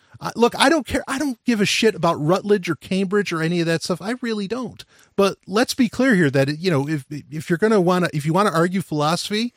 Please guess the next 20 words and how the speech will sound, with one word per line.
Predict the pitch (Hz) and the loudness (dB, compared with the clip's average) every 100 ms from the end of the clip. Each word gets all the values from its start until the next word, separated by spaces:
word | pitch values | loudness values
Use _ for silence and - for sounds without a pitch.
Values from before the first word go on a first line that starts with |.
| _ _ _ - | _ _ _ -2
well, | 147 202 190 | 2 2 2
you, | 147 156 | -4 -4
you're | 135 147 | -4 0
gonna | 175 | 2
have | 185 | 0
to | 170 | 0
go | 170 | 0
down | 165 170 | 2 2
its | 143 - | 0 0
history, | 180 - 123 107 131 | -2 -2 -4 -6 -4
and | 127 | -4
Rothbard | 143 160 151 143 | -4 -2 0 0
and | 139 123 | 0 -2
Hoppe | 143 135 127 | -2 -4 -4
are | 139 | -2
not | 143 | -2
a | 123 | -4
part | 127 139 | -4 -6
of | |
it. | 104 | -8